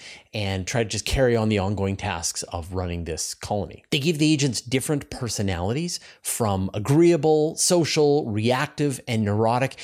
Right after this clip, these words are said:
And you're, like, wondering, like, "Why do we need neurotics on our Mars colony?" But in fact, it's the neurotics that were willing to take higher risks. They would sort of be clutch in a emergency situation. And so there's sort of,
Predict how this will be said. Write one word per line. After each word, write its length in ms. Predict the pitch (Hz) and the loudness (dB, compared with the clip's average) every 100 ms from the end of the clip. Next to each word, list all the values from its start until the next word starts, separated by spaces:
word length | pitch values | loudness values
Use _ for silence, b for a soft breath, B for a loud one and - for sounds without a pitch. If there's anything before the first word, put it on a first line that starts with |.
| 147 | -2
And 120 | 233 | 2
you're, 100 | 269 | 4
like, 220 | 269 240 233 | 4 2 2
wondering, 260 | 269 165 | 2 2
like, 180 | 110 107 | 0 -2
"Why 400 | 110 104 117 151 | -4 -4 0 0
do 60 | 180 | 0
we 220 | 214 202 | 0 2
need 60 | |
neurotics 720 | 151 139 143 202 95 - - - | 2 4 2 0 -2 -2 -6 -2
on 320 | 110 113 113 | 0 2 0
our 540 | - 104 104 98 98 - | -2 0 2 0 -2 -8
Mars 400 | 135 123 180 170 | -6 -2 -2 -2
colony?" 460 | 101 92 78 78 - B B | -2 -2 -2 -6 -10 B B
But 100 | 139 | 0
in 100 | 123 | 0
fact, 300 | 135 123 - | 0 -2 -4
it's 140 | 95 | -6
the 100 | 120 | -2
neurotics 480 | 107 113 196 147 - | 0 2 2 0 0
that 140 | 117 | 0
were 100 | 113 | 0
willing 280 | 107 110 107 | 2 2 2
to 100 | 101 | 0
take 180 | 107 87 | -4 -4
higher 260 | - 90 87 | -6 -4 -2
risks. 520 | 143 185 - - - B B B _ 160 _ | 0 0 -2 -4 -8 B B B _ -20 _
They 140 | 127 110 | -2 0
would 280 | 117 98 - | -2 -6 -6
sort 220 | - 92 | -4 -4
of 220 | 87 - | -4 -10
be 80 | 104 | -10
clutch 640 | - - 147 135 - - - | -6 -2 0 0 -2 -4 -2
in 480 | 123 110 104 104 - | 0 2 2 -2 -4
a 320 | 104 92 90 | -4 -2 -4
emergency 520 | - 143 156 147 - 135 | 0 0 2 -2 -4 -4
situation. 880 | - 120 117 107 104 - 107 104 - B B B 107 | -4 -2 0 2 0 -2 -2 -2 -6 B B B -6
And 380 | 101 95 92 | -4 -2 -2
so 640 | 87 - 95 90 87 85 92 - | -2 0 2 2 0 -2 -8 -8
there's 220 | 85 - | -6 -4
sort 140 | 95 | -6
of, 120 | 78 | -6